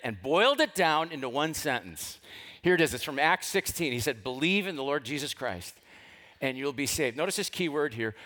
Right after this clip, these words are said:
believe. In other words, believe that Jesus was God's son. Believe that, that his death on the cross was, was a substitutionary atoning sacrifice, meaning that, that he took your sins upon himself.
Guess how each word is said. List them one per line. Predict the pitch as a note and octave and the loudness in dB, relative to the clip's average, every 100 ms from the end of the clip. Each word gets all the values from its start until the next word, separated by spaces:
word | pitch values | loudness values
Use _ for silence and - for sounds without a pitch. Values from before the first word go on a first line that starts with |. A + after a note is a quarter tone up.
| - | -12
believe. | - B2+ B2+ D3+ C#3+ G#2+ A2 | -6 -6 0 0 2 -2 -4
In | |
other | C#3+ D#3 | -2 0
words, | D3+ - | -2 -4
believe | - B2+ D3 G3 E3 A#2 | -6 -4 0 2 2 0
that | A2+ | -4
Jesus | B2+ D#3+ C3+ A#2+ | 0 -2 -2 -8
was | F#2+ | -4
God's | C3 A#2 - | 0 0 -2
son. | - C#3 G#2 F#2 _ _ _ - - - | -6 -4 -6 -10 _ _ _ -20 -20 -10
Believe | D#3 D3+ F3+ G#3+ G3 B2+ | -4 0 4 4 4 4
that, | C#3 D3+ - - - | 0 0 -6 -18 -2
that | C#3+ C#3+ | 0 2
his | D#3 C#3+ | 0 -2
death | G#2+ F#3 G3 - - | 2 4 4 2 -2
on | D#3 | -2
the | |
cross | C#3+ - F#3 E3+ C3 - | -4 -2 4 4 4 0
was, | B2 A2 | -12 -6
was | C#3+ B2 - - | -6 -6 -12 -4
a | C#3+ | -2
substitutionary | - - G#3 A#3 - B3 - G#3 G#3 - F#3+ F3+ F#3 | 0 2 2 2 -2 -8 -6 -4 -2 -2 0 2 2
atoning | C#3+ - D#3 D#3+ D#3 | -2 -6 -6 -4 -2
sacrifice, | - E3 D3+ - C3 A#2 C#3 | 0 2 2 0 -6 -6 -4
meaning | D3+ C#3+ | -4 -2
that, | C3+ A#2+ - - - | -2 -4 -8 -16 -6
that | C3+ | -6
he | - - | -2 -2
took | - G3 - | 0 -4 -2
your | F3 | -2
sins | - - D#3+ A#2+ F#2+ - | -2 -2 -2 -2 -4 -6
upon | A#2 D3 C#3 | -6 -2 -2
himself. | C3 A#2+ - B2 G#2+ | -4 -8 -4 -2 -2